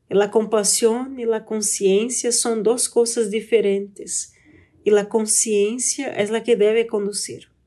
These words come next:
Las pasiones se vuelven peligrosas cuando no están gobernadas por la razón formada por la verdad.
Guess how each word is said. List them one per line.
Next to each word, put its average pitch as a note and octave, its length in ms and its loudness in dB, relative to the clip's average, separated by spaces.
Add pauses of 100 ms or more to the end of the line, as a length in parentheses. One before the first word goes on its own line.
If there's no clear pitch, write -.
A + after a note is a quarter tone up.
(1040)
Las A3 160 2
pasiones C#4 580 2
se C#4+ 100 0
vuelven B3+ 420 -4
peligrosas A3+ 800 2
cuando A3 260 0
no G#3 120 0
están A3+ 300 0
gobernadas G#3 760 0
por G#3 140 -2
la F#3+ 120 2
razón G#3 420 -4
formada G#3 600 -2
por G#3+ 140 -4
la G3+ 100 2
verdad. G3 380 -6